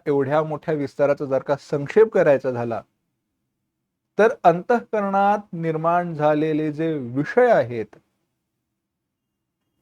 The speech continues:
ज्या विषयांच्या मागे लागून मी सुखोपभोगासाठी प्रयत्न करतो आणि माझ्या साधनेचा, माझ्या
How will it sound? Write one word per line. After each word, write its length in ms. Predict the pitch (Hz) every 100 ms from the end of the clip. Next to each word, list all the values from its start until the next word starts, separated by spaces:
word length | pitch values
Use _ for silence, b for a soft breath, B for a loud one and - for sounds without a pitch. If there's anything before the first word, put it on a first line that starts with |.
| 131
ज्या 220 | 160 208
विषयांच्या 760 | 214 202 - 208 190 190 196
मागे 460 | 185 175 165 165 160
लागून 640 | 156 139 135 151 160 175
मी 520 | 170 156 165 175 202 202
सुखोपभोगासाठी 1300 | - - - 214 233 233 185 185 185 202 175 170
प्रयत्न 460 | 170 165 196 202 202
करतो 560 | 190 165 151 147 151 156
आणि 160 | 151 156
माझ्या 480 | 147 143 139 151
साधनेचा, 960 | 147 - 127 123 131 143 139 165 170 185
माझ्या 540 | 156 135 131 139 143